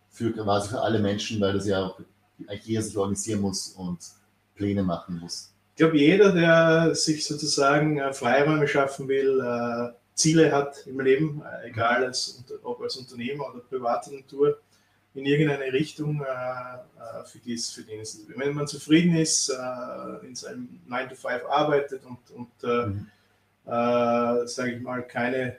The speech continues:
Speaker 2: sehr herausfordernde Aufgabe hat, wo man, wo man jetzt nicht, äh, großartig mitdenken muss, dann ist es vielleicht das, nicht das Richtige.
Speaker 1: Ja.
Speaker 2: Aber wenn man, äh, Ziele
Speaker 1: Sind
Speaker 2: hat
Speaker 1: vielleicht auch nicht die Leute, die heute zuschauen.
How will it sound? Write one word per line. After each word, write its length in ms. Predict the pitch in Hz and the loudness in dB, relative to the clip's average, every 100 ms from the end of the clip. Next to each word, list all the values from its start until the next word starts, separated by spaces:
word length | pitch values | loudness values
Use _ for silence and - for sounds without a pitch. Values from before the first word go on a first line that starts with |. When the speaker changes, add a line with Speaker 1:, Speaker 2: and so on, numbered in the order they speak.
| - | -6
Speaker 2:
sehr 240 | - 131 | -2 0
herausfordernde 1200 | 131 117 127 - 139 131 131 123 123 127 123 120 | 2 2 0 0 -2 -2 -2 -6 -8 -6 -4 -4
Aufgabe 540 | - - - 131 127 120 | -4 -6 -4 -4 -2 -4
hat, 240 | 107 - | -8 -10
wo 80 | 120 | -16
man, 200 | 120 123 117 | -16 -16 -16
wo 60 | 123 | -14
man 120 | 127 | -12
jetzt 160 | 131 | -12
nicht, 280 | 143 - - | -12 -16 -12
äh, 40 | - - - | -12 -12 -18
großartig 440 | - 139 147 143 - | 0 2 4 2 0
mitdenken 540 | 147 - 151 147 139 | 0 2 -2 -2 -2
muss, 280 | 143 151 - | 0 0 -2
dann 280 | 135 127 123 _ 127 | -10 -10 -14 _ -18
ist 160 | - | -16
es 120 | 123 | -14
vielleicht 300 | - 127 - | -8 -8 -8
das, 240 | 131 - - | -4 -4 -2
nicht 200 | 143 147 | -4 -4
das 140 | 151 | 0
Richtige. 480 | 147 143 147 147 147 - _ _ _ _ | 0 0 2 4 4 0 _ _ _ _
Speaker 1:
Ja. 120 | 101 95 | 0 2
Speaker 2:
Aber 160 | 120 | 4
wenn 160 | 135 165 | 6 6
man, 240 | 170 165 | 6 6
äh, 280 | 156 147 143 | 4 4 2
Ziele 240 | - 165 160 | 2 4 6
Speaker 1:
Sind 80 | |
Speaker 2:
hat 180 | 135 - | 4 2
Speaker 1:
vielleicht 240 | 113 101 104 | 2 2 2
auch 60 | |
nicht 120 | 98 | -2
die 60 | 98 | -2
Leute, 260 | 92 90 92 | -2 -2 -2
die 140 | 92 | -2
heute 180 | 87 - | -2 -6
zuschauen. 380 | - 90 92 | -12 -10 -10